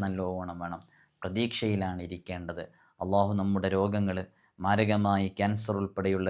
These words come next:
രോഗങ്ങളെ കൊണ്ട് ബുദ്ധിമുട്ടുന്നവരുണ്ട്, ആജിലായ കാമിലായ ശിഫ നൽകി അനുഗ്രഹിക്കുമാറാകട്ടെ. അതുകൊണ്ട് എല്ലാ ഇനം നന്മകളും ചെയ്യുക ഇന്നത്തെ ദിവസം, ഇന്നത്തെ രാത്രിയിലും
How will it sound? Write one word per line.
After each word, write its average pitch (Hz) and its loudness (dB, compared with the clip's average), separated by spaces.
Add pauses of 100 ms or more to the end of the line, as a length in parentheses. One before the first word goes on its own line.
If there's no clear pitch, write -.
രോഗങ്ങളെ 98 -2
കൊണ്ട് 92 -6
ബുദ്ധിമുട്ടുന്നവരുണ്ട്, 92 -6 (440)
ആജിലായ 95 0 (200)
കാമിലായ 95 0 (160)
ശിഫ 98 -12 (120)
നൽകി 92 -6
അനുഗ്രഹിക്കുമാറാകട്ടെ. 87 -10 (360)
അതുകൊണ്ട് 113 2
എല്ലാ 113 6 (960)
ഇനം 113 4 (140)
നന്മകളും 104 2 (120)
ചെയ്യുക 90 -8 (140)
ഇന്നത്തെ 85 -16
ദിവസം, 78 -16 (640)
ഇന്നത്തെ 92 -4
രാത്രിയിലും 90 -4